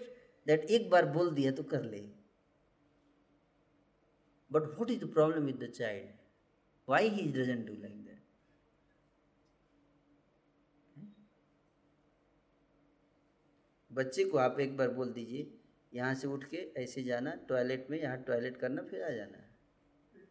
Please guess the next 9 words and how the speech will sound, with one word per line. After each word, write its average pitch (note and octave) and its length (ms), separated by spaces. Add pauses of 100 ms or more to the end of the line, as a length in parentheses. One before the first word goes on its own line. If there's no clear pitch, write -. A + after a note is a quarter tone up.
(2000)
करेगा D3 320
वो? G3+ 320 (1040)
फिर C4 140
से A#3 120
गोद D3 240
में A#2 180
कर A2+ 80
देगा। G#2 440 (1800)
Why? C#3+ 180